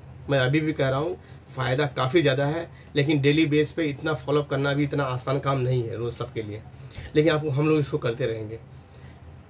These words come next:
प्लस इसमें कल के दिन में गोली ऐड करके देखूंगा इसको आयुर्वेदिक, कि उस गोली के ऐड करने से क्या इसमें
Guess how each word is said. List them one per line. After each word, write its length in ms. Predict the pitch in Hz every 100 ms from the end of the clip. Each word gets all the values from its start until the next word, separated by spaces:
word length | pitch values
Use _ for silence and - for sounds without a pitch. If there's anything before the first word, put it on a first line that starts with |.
| -
प्लस 200 | 180 180
इसमें 540 | 147 175 208 208 -
कल 140 | 170 160
के 100 | 160
दिन 140 | 165
में 160 | 175 147
गोली 220 | 160 180
ऐड 180 | 156 151
करके 160 | 151
देखूंगा 320 | 139 135 139 127
इसको 300 | - 165 - - -
आयुर्वेदिक, 380 | 131 135 135 185 - - -
कि 140 | 190 220
उस 200 | 170 151
गोली 220 | 147 156
के 100 | 165
ऐड 520 | 156 147 - 135 143 143
करने 180 | 139 139
से 140 | 147
क्या 160 | - 143
इसमें 200 | 151